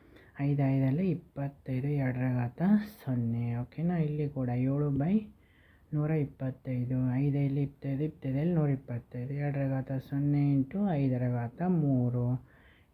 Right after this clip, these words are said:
ಇಲ್ಲಿಯೂ ಕೂಡ ಸೇಮ್ ಇದೇ ರೀತಿಯಾಗಿ ಮೇಲಿನ ಉದಾಹರಣೆಗಳಿಂದ ಭಾಗಲಬ್ಧ ಸಂಖ್ಯೆಗಳಲ್ಲಿ ಕ್ಯೂನ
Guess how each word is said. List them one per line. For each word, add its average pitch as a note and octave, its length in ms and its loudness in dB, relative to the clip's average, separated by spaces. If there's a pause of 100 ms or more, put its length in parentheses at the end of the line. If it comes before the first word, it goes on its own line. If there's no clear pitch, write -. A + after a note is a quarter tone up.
ಇಲ್ಲಿಯೂ D3 220 -2
ಕೂಡ C#3 200 -4
ಸೇಮ್ C#3 560 2
ಇದೇ C#3 300 0
ರೀತಿಯಾಗಿ C3 760 -2
ಮೇಲಿನ D#3+ 460 4 (220)
ಉದಾಹರಣೆಗಳಿಂದ C3+ 1040 4 (680)
ಭಾಗಲಬ್ಧ D3 520 2
ಸಂಖ್ಯೆಗಳಲ್ಲಿ C3+ 1080 2
ಕ್ಯೂನ E3 420 0